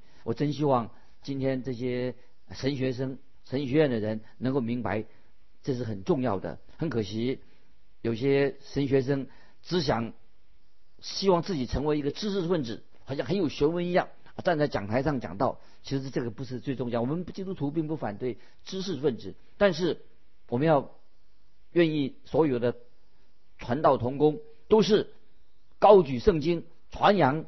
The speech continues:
圣经的话来传福音，这是重-，重要的。接下来我们看十九到二十三节，“因这世界的智慧在神看是愚拙，如经上记着，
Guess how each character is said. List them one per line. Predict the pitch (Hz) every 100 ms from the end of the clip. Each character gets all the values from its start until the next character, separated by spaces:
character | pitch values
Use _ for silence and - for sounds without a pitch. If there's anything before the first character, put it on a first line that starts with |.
| -
圣 | - 147
经 | 147
的 | 131
话 | 139 113 - - - - -
来 | 117
传 | - 131
福 | 110 120
音， | 120 117
这 | 123
是 |
重-， | - 127 104
重 | 120
要 | 98
的。 | 90
接 | 110
下 | 131 127
来 |
我 | 113
们 | 120
看 | 139 - - - - - - - - - - -
十 | - 135 147
九 | 110 117 95 92 - - - -
到 | 135
二 | -
十 | 131
三 | 160 151
节 | 113 110 113 - - - -
，“因 | 180 180
这 | 160 156
世 | 135 170
界 | 131 143
的 | 123 117
智 | - 170
慧 | 135 147 - - - -
在 | 180
神 | 147 139 190
看 | 160 170 131 110
是 | - 135
愚 | 104 104 123 143
拙， | 117 107 117 139 - - -
如 | 117 139
经 | 185 160
上 | 165 127 - -
记 | 185
着， | 131 123 -